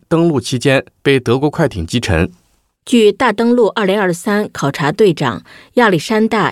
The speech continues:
Speaker 2: 伊尔金介绍，已做出决定对这艘船进行研究，因为船内可能找到人类遗骸和某些文件。通过文件，也许能够弄清扫雷艇上战士的姓名。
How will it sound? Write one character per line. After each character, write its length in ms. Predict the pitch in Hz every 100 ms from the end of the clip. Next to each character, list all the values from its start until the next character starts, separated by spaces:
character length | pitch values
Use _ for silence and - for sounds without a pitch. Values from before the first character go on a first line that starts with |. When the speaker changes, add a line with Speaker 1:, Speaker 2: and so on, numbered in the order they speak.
| -
Speaker 2:
伊 120 | 233
尔 140 | 143
金 240 | 123 202 208
介 180 | 196
绍， 340 | 139 160 139 - _ _ _ _
已 180 | 170 160
做 180 | 170 175
出 160 | 220
决 220 | 208 135
定 280 | 135 180 143 - _
对 260 | - 208 180
这 140 | 175
艘 200 | 190 214 214
船 280 | 156 135
进 160 | 160 180
行 240 | 147 156
研 220 | 151 117 120
究， 300 | 175 185 - _ _ _ _ _ _
因 160 | 247 254
为 100 | 214
船 340 | - 147 160
内 240 | 208 170 - - _
可 140 | - 180
能 160 | 180
找 200 | 208 151
到 240 | 151 180 156
人 280 | 156 151 196
类 120 | 196
遗 220 | 143 202
骸 340 | 240 135 156 - -
和 300 | - 165 180
某 160 | 165
些 200 | 131 175
文 220 | 165 117 123
件。 300 | 180 120 - _ _ _ _ _ _ -
通 180 | 311
过 120 | 294 226
文 220 | 147 160
件， 340 | 220 190 151
也 120 | 165
许 160 | 185 160
能 160 | 143 170
够 140 | 185
弄 200 | 196 170
清 320 | - 208 208
扫 240 | 220 147 135
雷 160 | 185
艇 260 | - - 254
上 280 | - 175 160
战 200 | 247 170
士 140 | -
的 140 | 170
姓 200 | 139 220
名。 360 | 156 127 135 -